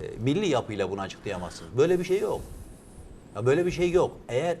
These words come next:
öyle bir şey olmuş olsa şunu nasıl açıklayacağız? İran Devrim, e, Muhafızları Komutanı aynı zamanda dini siyasi liderin askeri danışmanı resmi bir şekilde iki konuşma yaptı.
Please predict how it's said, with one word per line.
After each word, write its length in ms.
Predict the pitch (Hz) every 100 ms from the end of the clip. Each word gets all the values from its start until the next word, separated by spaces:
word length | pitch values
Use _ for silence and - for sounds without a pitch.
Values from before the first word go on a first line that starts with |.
| -
öyle 280 | 117 151 180
bir 40 |
şey 180 | - 120
olmuş 300 | 110 107 -
olsa 360 | 104 - 101 -
şunu 200 | 214 233
nasıl 220 | 147 113
açıklayacağız? 640 | 98 - 107 101 135 143 - - -
İran 260 | 135 170 151
Devrim, 340 | 156 175 165 147
e, 340 | 139 117 110 101
Muhafızları 480 | 123 139 135 135 156
Komutanı 600 | 151 127 117 107 120 165 - - -
aynı 200 | 147 147
zamanda 560 | 135 120 113 135 147
dini 220 | 117 135
siyasi 380 | 123 135 120 143
liderin 400 | 113 104 110 151 - -
askeri 380 | 110 - 123 120
danışmanı 580 | 107 98 - 101 127 135 - - - - - - 87
resmi 320 | 127 131 202
bir 60 |
şekilde 280 | 156 143 151
iki 160 | 156 131
konuşma 340 | 147 143 123
yaptı. 360 | 123 95 - 69